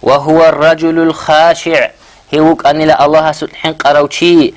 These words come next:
الذي يقطع القرآن ببكائه. قرآن جندي دات سالون بجار لارو،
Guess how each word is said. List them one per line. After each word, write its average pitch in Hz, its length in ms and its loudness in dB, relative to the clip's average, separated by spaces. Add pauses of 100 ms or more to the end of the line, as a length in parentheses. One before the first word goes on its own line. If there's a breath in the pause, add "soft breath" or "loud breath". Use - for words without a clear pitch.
(280 loud breath)
الذي 160 540 2
يقطع 165 440 0
القرآن 165 680 -2
ببكائه. 165 1080 0 (300 loud breath)
قرآن 156 640 0
جندي 165 460 0
دات 160 220 0
سالون 170 400 0
بجار 165 380 2
لارو، 175 400 2